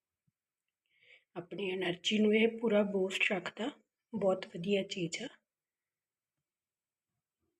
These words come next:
ਚਲੋ ਹੁਣ ਆਪਾਂ ਬਾਹਲਾ ਟਾਈਮ ਨਾ ਲੈਂਦੇ ਹੋਏ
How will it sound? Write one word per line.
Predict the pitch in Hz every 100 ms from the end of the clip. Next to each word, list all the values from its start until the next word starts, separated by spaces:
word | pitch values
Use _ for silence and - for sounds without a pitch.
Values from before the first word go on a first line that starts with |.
| _ _ _ _ _ _ _ _ _ _ _ _ _ _ _ _ -
ਚਲੋ | - 233 254 269
ਹੁਣ | 269 247
ਆਪਾਂ | 233 - 233 233 233 226
ਬਾਹਲਾ | 202 190 214 214
ਟਾਈਮ | 220 202 196 - _ -
ਨਾ | 220 190 190
ਲੈਂਦੇ | 196 175 170 180
ਹੋਏ | 185